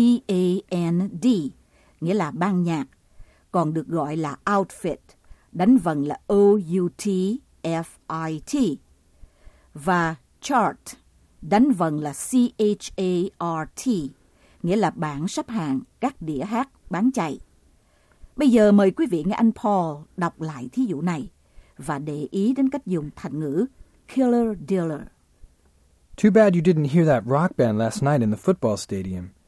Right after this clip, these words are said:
Speaker 2: A real killer dealer outfit. I expect these guys to head straight for the top of the sales charts.
Speaker 1: Đôi khi killer dealer còn dùng để chỉ một điều gì cực kỳ khó khăn. Chẳng hạn như một nhà nông vội vã gặt hái vụ mùa của ông ấy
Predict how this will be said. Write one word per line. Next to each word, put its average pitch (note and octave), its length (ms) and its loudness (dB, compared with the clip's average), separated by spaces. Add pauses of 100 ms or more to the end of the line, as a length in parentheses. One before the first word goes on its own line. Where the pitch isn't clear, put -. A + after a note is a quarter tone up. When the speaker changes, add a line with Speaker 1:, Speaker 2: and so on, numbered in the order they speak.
(300)
Speaker 2:
A A2+ 100 -4 (140)
real D#3+ 180 8 (180)
killer D3 280 4
dealer A#2+ 240 2
outfit. A2 380 -2 (600)
I C3 60 -2
expect C3+ 360 0
these D#3+ 240 2
guys F#2+ 360 0 (140)
to - 80 -6
head A#2 140 -2
straight D3 320 2
for C3+ 140 -4
the A2+ 80 -2
top - 280 -4
of F#2+ 40 -10
the G2 80 -6
sales A#2 400 -4
charts. - 400 -14 (120)
Speaker 1:
Đôi B3+ 200 8
khi A#3+ 320 2 (140)
killer A#3+ 420 8
dealer G#3 460 6 (280)
còn F3 280 2
dùng D#3+ 220 2
để D#3 100 -2
chỉ F3 320 0
một C4 200 2
điều F#3+ 180 2
gì D#3+ 340 -4 (100)
cực - 300 0
kỳ F3 240 0
khó G#3 240 -2
khăn. G3+ 340 -2 (680)
Chẳng A3+ 220 4
hạn G#3 320 6
như C4 260 8
một G3+ 280 4
nhà E3+ 140 0
nông G#3+ 360 4 (180)
vội D#3+ 380 -2
vã E3 300 -2
gặt F3 160 -2
hái A#3+ 320 0
vụ E3 240 -4
mùa E3+ 240 2
của D3+ 180 -8
ông G#3 160 2
ấy A#3 280 4